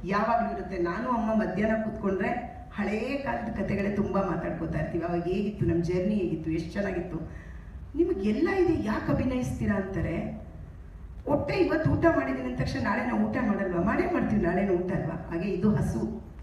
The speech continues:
ಕಲಾವಿದರಿಗೆ ತೀರೋದೇ ಇಲ್ಲ. ಇನ್ನೊಂದು ಪಾತ್ರ ಮಾಡೋಣ, ಇನ್ಯಾವ್ದಾದ್ರು ಒಂದು ಪಾತ್ರ ಮಾಡೋಣ ಅನ್-, ಅನಿಸ್ತಾ ಇರುತ್ತೆ.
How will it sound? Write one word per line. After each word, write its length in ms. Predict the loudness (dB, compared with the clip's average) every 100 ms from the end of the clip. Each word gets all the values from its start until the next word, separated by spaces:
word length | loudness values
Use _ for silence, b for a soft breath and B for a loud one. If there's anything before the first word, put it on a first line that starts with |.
| -4
ಕಲಾವಿದರಿಗೆ 520 | -2 0 0 0 -2
ತೀರೋದೇ 400 | -2 0 0 -2
ಇಲ್ಲ. 180 | -2 -4 -10 B B 4
ಇನ್ನೊಂದು 260 | 6 8
ಪಾತ್ರ 340 | 6 4 4 2
ಮಾಡೋಣ, 240 | 0 0 0
ಇನ್ಯಾವ್ದಾದ್ರು 640 | 0 0 2 2 2 0
ಒಂದು 160 | 0 2
ಪಾತ್ರ 280 | 2 2
ಮಾಡೋಣ 260 | 0 0 -2
ಅನ್-, 240 | -2 -2
ಅನಿಸ್ತಾ 340 | 2 2 0 -6
ಇರುತ್ತೆ. 540 | -6 -6 -10 -10 B